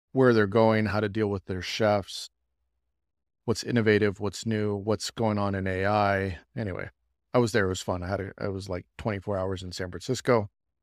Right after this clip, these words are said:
Had to <laughs> find somewhere to eat. I ate really good pizza. I, I wanna say that the name of the place was Empire Pizza. It was a Sicilian style pizza. It was excellent, actually. And for people that don't know, Sicilian style is like the, you know, thicker crust, almost like a pan pizza,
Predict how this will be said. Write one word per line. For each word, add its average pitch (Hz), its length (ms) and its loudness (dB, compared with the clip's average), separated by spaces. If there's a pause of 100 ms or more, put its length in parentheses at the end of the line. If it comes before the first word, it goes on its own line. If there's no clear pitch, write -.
(640)
Had 120 160 2
to - 80 -8
<laughs> - 100 -4
find 120 180 4
somewhere 123 280 4
to 98 120 0
eat. 113 260 -6
I 113 100 -2
ate 139 220 0 (280)
really 131 320 2
good 123 220 0
pizza. 87 440 -6
I, - 20 -14
I - 40 -8
wanna 117 180 -2
say 113 120 -2
that 95 120 -6
the 101 80 -8
name 101 160 -4
of 95 40 -4
the 92 60 -6
place 101 260 -10
was 95 120 -8
Empire 98 420 -2
Pizza. - 300 -8
It 98 60 -4
was 98 120 -10
a - 40 -12
Sicilian 113 720 0
style 90 320 -2
pizza. - 260 -4
It 92 40 -6
was - 100 -10
excellent, - 440 -6
actually. - 360 -10 (640)
And 113 180 -2
for 117 120 -2
people 113 240 -2
that 101 100 2
don't 95 160 -2
know, 92 120 -6
Sicilian 95 460 -4
style 90 220 -6
is 90 80 -10
like 87 160 -10
the, 87 220 -10 (340)
you 123 80 -6
know, 104 140 -6 (160)
thicker 98 260 2
crust, - 540 -6 (360)
almost 117 140 -4
like 107 120 -2
a - 40 -6
pan 101 360 -4
pizza, 95 440 -6